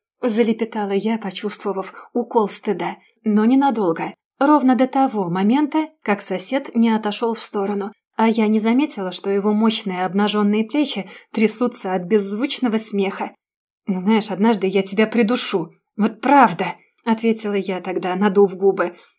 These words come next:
"Вот ты будешь спать, а я тебя подушкой". Парень повернулся и тут же кинул мне книгу. Я легко поймала ее левой рукой, а Джерхан проговорил: "Когда будешь душить, убедись, что я не голый.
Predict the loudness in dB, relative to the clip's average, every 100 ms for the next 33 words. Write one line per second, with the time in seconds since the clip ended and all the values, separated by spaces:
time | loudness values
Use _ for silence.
0 | _ _ _ _ -2 -2 -2 -6 -6 -2
1 | 0 2 2 0 -4 -6 -12 -4 2 2
2 | 2 0 -2 -2 2 2 2 -2 -4 -4
3 | -6 -8 _ _ _ _ _ _ -4 -2
4 | 0 0 0 2 2 0 -2 -6 -4 -4
5 | -4 -8 -12 _ -8 -2 0 0 -2 -4
6 | -4 -6 -4 -8 -10 _ _ -4 -2 -2
7 | -4 -6 -6 -2 0 0 -2 -4 -6 -4
8 | -6 -4 -4 -6 -8 -12 -14 -18 -12 -6
9 | -6 -4 -6 -4 -4 -4 -6 -6 -8 -8
10 | -10 -12 _ _ _ _ _ _ -4 -2
11 | 0 0 0 0 0 2 2 2 -2 -2
12 | -4 -6 _ _ 0 2 2 4 4 2
13 | 0 2 4 4 2 0 -2 -4 -8